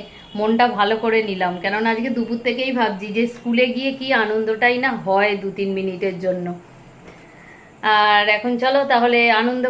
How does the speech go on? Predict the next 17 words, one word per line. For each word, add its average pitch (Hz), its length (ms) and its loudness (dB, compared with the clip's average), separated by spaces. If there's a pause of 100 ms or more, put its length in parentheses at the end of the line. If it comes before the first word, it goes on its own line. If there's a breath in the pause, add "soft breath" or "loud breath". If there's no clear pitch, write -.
করে 247 140 2
এবার 247 200 4
রান্নাটাও 247 560 2
করে 269 200 4
ফেলি। 302 240 -2 (200)
অনেক 240 300 -2
কিছু 254 260 -6
করার 247 260 4
আছে 247 180 -2 (100)
বললাম, 240 280 -2
ওই 233 120 -4
জন্য 214 180 -2
একটু 226 140 -12
সকাল 202 320 -2
সকাল 214 220 -4
এসছি। 202 320 -6 (580 loud breath)
আর 180 200 2